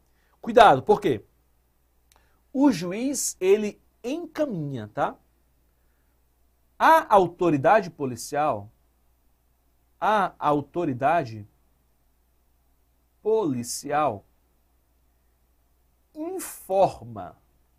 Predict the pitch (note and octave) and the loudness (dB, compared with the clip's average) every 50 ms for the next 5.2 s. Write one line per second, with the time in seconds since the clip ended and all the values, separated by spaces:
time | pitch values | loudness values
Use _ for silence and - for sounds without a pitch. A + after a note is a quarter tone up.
0 | _ _ _ _ _ _ _ _ _ _ _ _ _ _ _ _ _ _ _ _ | _ _ _ _ _ _ _ _ _ _ _ _ _ _ _ _ _ _ _ _
1 | _ _ _ _ _ _ _ G#3 A3+ A#3+ B3+ B3+ A#3 F#3+ D3+ D3+ E3+ G3+ G3+ - | _ _ _ _ _ _ _ 6 6 6 6 6 0 -2 0 2 2 0 0 -4
2 | _ _ _ B3 C4+ E4+ G4 F4+ A#3 C4 - G3+ E3 D3 D3+ D3+ - A#3+ C#4+ D#4 | _ _ _ -4 -4 -4 -4 -4 -2 0 2 4 4 2 2 0 -4 -8 -10 -10
3 | - _ _ _ _ _ _ _ _ _ _ _ - E3+ F3+ G3 A3+ - - G3+ | -12 _ _ _ _ _ _ _ _ _ _ _ 0 2 4 4 4 2 -2 -4
4 | G3 - - - G#3+ - - - F#3+ F#3 - F#3+ E3+ G#3 - - - - A#3 E3+ | -4 -4 -6 -8 -8 -10 -10 -10 -10 -10 -10 -10 -12 -10 -10 -10 -8 -4 -4 -4
5 | C#3 A#2+ A#2 A#2+ | -4 -6 -10 -14